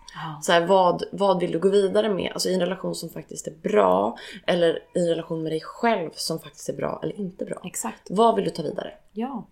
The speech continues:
Speaker 2: Mm.
Speaker 1: Och vad är du beredd och modig nog att faktiskt säga hej då till på riktigt?
Speaker 2: Ja.
Speaker 1: Det är dags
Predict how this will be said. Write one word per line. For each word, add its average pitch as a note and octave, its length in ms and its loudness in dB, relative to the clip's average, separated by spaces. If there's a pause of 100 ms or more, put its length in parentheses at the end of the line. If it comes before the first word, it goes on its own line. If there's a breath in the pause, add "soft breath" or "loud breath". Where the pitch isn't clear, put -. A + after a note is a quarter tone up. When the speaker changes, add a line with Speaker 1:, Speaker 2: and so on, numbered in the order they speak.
(140)
Speaker 2:
Mm. D#3+ 200 -10
Speaker 1:
Och G#3 100 0
vad G3+ 220 4
är G3 40 4
du F#3 280 6
beredd E3+ 540 0 (160)
och - 460 -6
modig E3+ 340 0
nog E3 140 -2
att D#3 100 -6
faktiskt - 440 -4
säga D3+ 240 0
hej D#3 160 0
då D3 160 0
till D3 180 -8
på - 100 -4
riktigt? - 480 -8
Speaker 2:
Ja. F3+ 140 4
Speaker 1:
Det F3 60 6
är E3 40 0
dags - 440 -2